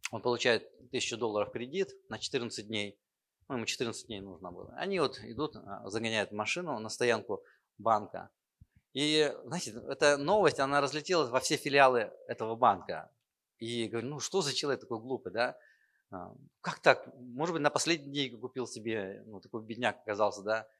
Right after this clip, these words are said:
Что тысячу долларов ему в долг оказалось нужно было». И этого менеджера, ну, как бы сказали, что он менеджер месяца.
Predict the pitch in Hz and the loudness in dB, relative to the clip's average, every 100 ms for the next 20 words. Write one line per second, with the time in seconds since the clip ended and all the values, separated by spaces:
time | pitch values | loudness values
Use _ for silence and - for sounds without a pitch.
0 | _ - 110 120 120 127 107 98 104 98 | _ -14 -4 -4 0 0 0 -2 -8 -8
1 | 101 98 - _ - - 98 98 - 98 | -6 -6 -8 _ -12 -6 -2 -2 -4 -10
2 | 87 87 85 - - - - 147 190 180 | -10 -10 -12 -14 -18 -14 0 2 4 4
3 | 190 233 196 147 143 127 120 117 127 120 | 2 2 0 4 8 8 6 -4 -8 -4
4 | 123 117 - 139 160 208 135 127 113 - | -2 0 2 4 4 4 0 0 -2 -8
5 | 120 156 147 120 123 113 107 143 131 90 | -6 -4 -4 -4 -4 -6 -4 -4 -4 -8
6 | - 69 | -8 -10